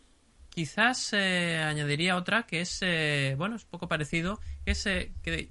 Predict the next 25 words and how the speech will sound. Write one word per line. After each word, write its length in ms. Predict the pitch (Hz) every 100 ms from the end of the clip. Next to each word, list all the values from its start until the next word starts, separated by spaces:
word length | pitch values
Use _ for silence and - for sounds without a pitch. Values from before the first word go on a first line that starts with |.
| 190
yo 100 | 214
creo 140 | 233
que 80 | 196
todo 240 | - 214
el 80 | 202
mundo 380 | 185 190 190 214 - - _ -
debería 280 | 143 180
de 60 | 196
hacer 220 | 156 165
en 80 | 143
algún 200 | 135 170
momento 300 | 202 175 160
de 40 | 143
su 120 | 147
vida 360 | 151 156 - - -
un, 480 | 185 180 156 139 135
un 140 | 180
retiro. 500 | 180 143 147 151 151 - _ _ _ _ _ -
Un 120 | 202
retiro, 640 | 208 185 214 220 208 185
pero 120 | - 196
un 80 |
retiro 280 | 226 208 208
en 80 | 196
soledad. 500 | - 147 127 127 117